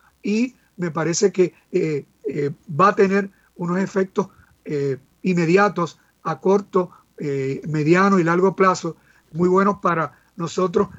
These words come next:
y para el mundo. Por otro lado, no me hago tampoco falsas expectativas,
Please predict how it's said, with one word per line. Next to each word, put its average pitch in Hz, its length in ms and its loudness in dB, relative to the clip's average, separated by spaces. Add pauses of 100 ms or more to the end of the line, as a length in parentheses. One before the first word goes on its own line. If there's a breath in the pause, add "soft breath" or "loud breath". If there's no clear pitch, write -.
y 170 120 -4
para 160 180 0
el 156 80 -2
mundo. 151 480 -4
Por 165 160 0
otro 208 240 6
lado, 202 320 4 (220 loud breath)
no 165 160 -6
me 185 140 -2
hago 190 300 0 (160 soft breath)
tampoco 180 560 -4 (120)
falsas 170 400 -4
expectativas, 170 760 -2